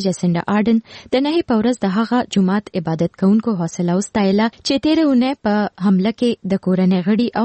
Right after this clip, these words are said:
ملګري وژل شوي وو. آرډن ویل، کام یې له غمجنو مسلمانانو سره په تر ټولو تیارو ورځو کې یو ځای ولاړ دی. اژانس لیکي، د تیرې جمعې په ورځ د کرایسټ چرچ په دوو جوماتونو په حمله کې د پنځوسو وژل شوو کسانو د جنازې لومړیو مراسمو لپاره پرون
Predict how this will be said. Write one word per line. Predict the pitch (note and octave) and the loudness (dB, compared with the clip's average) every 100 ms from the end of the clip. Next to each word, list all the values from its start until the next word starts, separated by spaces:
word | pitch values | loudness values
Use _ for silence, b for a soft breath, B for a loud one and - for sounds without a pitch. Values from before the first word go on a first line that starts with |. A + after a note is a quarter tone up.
| C4 | 2
ملګري | G3+ E3 G3+ A3 - F#3 | 2 0 0 0 -2 -2
وژل | F3 E3+ D3 | 0 0 -2
شوي | F3+ D#3+ | -2 -2
وو. | D#3+ D#3 _ B3 | -2 -4 _ -2
آرډن | D#4 D4+ A3+ | 2 2 2
ویل، | A#3 B3+ | 0 -2
کام | C4+ D4 | -2 -2
یې | D4+ C4+ | 0 0
له | F3+ | 2
غمجنو | F#3+ G#3+ A3+ A3+ | 2 2 2 2
مسلمانانو | F#3+ F3+ F3 F3+ G#3 A3 - | 0 0 0 2 2 2 0
سره | C4 C4 | -2 0
په | F#3+ F#3+ | -2 -2
تر | F3+ | 0
ټولو | G#3+ A3 - | 0 0 0
تیارو | F#3 G#3 B3+ | 0 2 2
ورځو | A#3+ B3+ B3 | 0 -2 -2
کې | B3+ A#3+ | -2 0
یو | B3+ A3+ | 0 0
ځای | F3 F3+ F#3+ | -4 -4 -2
ولاړ | G3+ F#3+ E3+ G3 | 0 2 0 0
دی. | F3+ - B B - | -2 -4 B B -4
اژانس | A#3+ D4+ E4 | 0 0 0
لیکي، | C#4 - | -2 0
د | A3+ F#3 | 0 0
تیرې | G#3+ G#3 F3+ | 0 0 2
جمعې | F3 F3+ | 2 0
په | F#3 F3 | -2 -2
ورځ | G#3 - | -2 -2
د | F3+ | -4
کرایسټ | F3 E3+ - | -2 -2 0
چرچ | G#3+ - F3+ | -2 0 -2
په | E3 | 0
دوو | F3 F3 | 2 2
جوماتونو | E3+ E3+ G3+ A#3+ F#3+ | 0 0 0 0 0
په | E3 | 0
حمله | F3 G3 G#3+ | 2 0 -2
کې | B3 B3 | -2 -2
د | C4+ | 0
پنځوسو | C#4 C4+ D#4 E4 D4+ | 0 2 0 0 0
وژل | G#3+ F#3+ F#3+ - | 0 0 -2 0
شوو | A#3+ F3+ | -2 -2
کسانو | - G3+ A#3 F#3 | -2 0 0 0
د | E3 | 0
جنازې | F3 E3+ E3 G#3+ F#3+ | 0 0 0 0 2
لومړیو | F3 G3 F3+ | 2 2 0
مراسمو | E3+ F3 - A3+ A#3 | 0 -2 0 0 0
لپاره | A3 A3+ A#3+ - B - | 0 0 0 -2 B -2
پرون | A3+ C4+ | 0 0